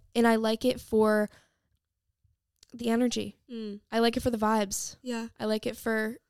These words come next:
Speaker 1: not the, like, caffeine energy, but the <laughs> vibrational energy
Speaker 2: Yeah.
Speaker 1: that I get from, like, I talked about this before, like, pre-workout, any of that.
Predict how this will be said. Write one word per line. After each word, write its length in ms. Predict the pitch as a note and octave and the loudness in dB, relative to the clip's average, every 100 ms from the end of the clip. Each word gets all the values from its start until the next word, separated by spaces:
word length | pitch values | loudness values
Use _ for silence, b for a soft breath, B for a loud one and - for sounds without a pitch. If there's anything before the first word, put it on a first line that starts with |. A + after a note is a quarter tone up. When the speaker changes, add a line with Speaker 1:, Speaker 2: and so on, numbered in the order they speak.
| _ _ _ _ | _ _ _ _
Speaker 1:
not 240 | A3+ A3+ A#3+ | -4 -4 -2
the, 80 | A#3+ | -2
like, 300 | A3 - - | -2 -4 -12
caffeine 420 | A3 G#3 A3+ B3 | -8 -6 -6 -6
energy, 360 | G#3+ G3+ G#3 G#3+ | -4 -4 -2 -2
but 200 | G3+ - | -4 -4
the 160 | G3 - | -8 -12
<laughs> 40 | |
vibrational 720 | G#3+ A3 G#3 G#3+ A3 - A3 | -8 -4 -2 -2 -2 -2 -4
energy 300 | G3+ A3+ - - | -6 -10 -10 -10
Speaker 2:
Yeah. 220 | G3 A#3 A#3 | -12 -12 -4
Speaker 1:
that 140 | G#3+ | -2
I 80 | G#3 | 0
get 240 | G3+ G3+ | -2 -4
from, 160 | - G#3 | -4 -6
like, 220 | F#3+ - _ _ _ _ _ - | -6 -8 _ _ _ _ _ -8
I 120 | G#3+ G#3 | -8 -6
talked 180 | - A3+ | -6 -4
about 120 | B3 | -4
this 120 | A#3+ G#3 | -6 -8
before, 300 | G#3 G3 F#3 | -12 -12 -12
like, 180 | F3+ | -12
pre-workout, 400 | - A3+ G#3 G3 F#3+ | -10 -6 -6 -6 -6
any 180 | G3+ | -6
of 80 | G#3 | -4
that. 280 | A#3 A#3+ C#4 | -2 -2 -4